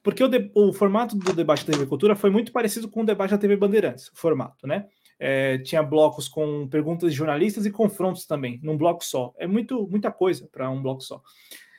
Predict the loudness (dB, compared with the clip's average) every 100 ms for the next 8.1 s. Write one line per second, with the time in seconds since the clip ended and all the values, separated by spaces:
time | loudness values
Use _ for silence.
0 | _ _ 2 8 10 8 6 4 6 6
1 | 4 -4 -2 -2 2 2 2 2 -2 -4
2 | -6 -6 -4 -2 0 2 2 0 0 0
3 | 4 2 2 -4 -12 _ _ _ _ _
4 | _ _ _ _ _ -2 0 2 0 0
5 | -6 -6 0 0 -2 -8 -6 -4 -4 -2
6 | 0 -2 -6 0 4 4 2 -4 -2 0
7 | -2 -6 -2 -2 2 0 2 0 -2 -6
8 | -20